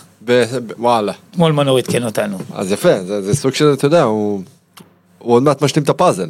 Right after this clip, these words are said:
Speaker 2: נכון.
Speaker 1: זאת אומרת שאם ב-, מסי יגיע כנראה למשחק פרישה או לעונת פרישה בברצלונה, אי אפשר לדעת.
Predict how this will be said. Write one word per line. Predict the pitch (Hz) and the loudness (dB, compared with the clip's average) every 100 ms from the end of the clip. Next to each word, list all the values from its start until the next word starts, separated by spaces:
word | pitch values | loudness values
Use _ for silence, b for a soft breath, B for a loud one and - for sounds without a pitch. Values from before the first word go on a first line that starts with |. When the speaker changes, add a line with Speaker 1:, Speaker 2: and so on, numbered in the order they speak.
| - _ 151 | -10 _ -6
Speaker 2:
נכון. | 131 160 | 0 2
Speaker 1:
זאת | 143 | 4
אומרת | 120 | 2
שאם | 127 113 | 2 2
ב-, | 131 123 | 4 4
מסי | 120 117 135 135 | 2 2 2 4
יגיע | 127 117 127 | 2 4 2
כנראה | 127 123 | 2 2
למשחק | 127 120 - 139 | 2 0 0 -2
פרישה | - 117 135 | -2 0 4
או | 127 | 4
לעונת | 110 110 110 - | 4 2 0 0
פרישה | 135 123 | -2 0
בברצלונה, | 113 110 123 127 131 | 0 -2 -2 0 2
אי | 120 | 0
אפשר | 104 | 0
לדעת. | 113 120 123 | 0 0 -2